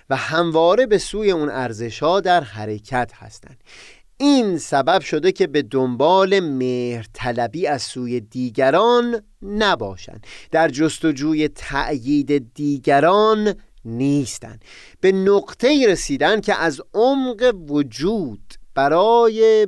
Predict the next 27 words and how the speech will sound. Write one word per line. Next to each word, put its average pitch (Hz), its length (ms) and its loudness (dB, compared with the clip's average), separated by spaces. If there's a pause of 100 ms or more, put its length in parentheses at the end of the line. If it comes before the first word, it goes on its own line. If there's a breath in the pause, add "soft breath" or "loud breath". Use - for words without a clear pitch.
(140)
وجود 220 580 0
خودشون 190 800 0
احترام 131 920 0
قائل 107 360 -6
هستن. 98 380 -16 (400 loud breath)
حس 220 280 -2
رضایتمندی 147 2000 0
نسبت 143 440 -4
به 139 100 -8
خودشون 143 520 -4
در 120 140 -2
دلشون 123 500 -6
پدید 113 400 -8
آمده 98 420 -12 (480 loud breath)
و 160 120 4
زمانی 202 580 2
که 220 120 -2
این 226 240 -2
رضایتمندی 151 960 2
و 226 140 2
احترام 156 760 0 (100)
حقیقی 117 760 -4
در 117 140 0
دل 160 280 -2
خودشون 214 600 -2
پدید 113 360 -8
اومده، 110 440 -4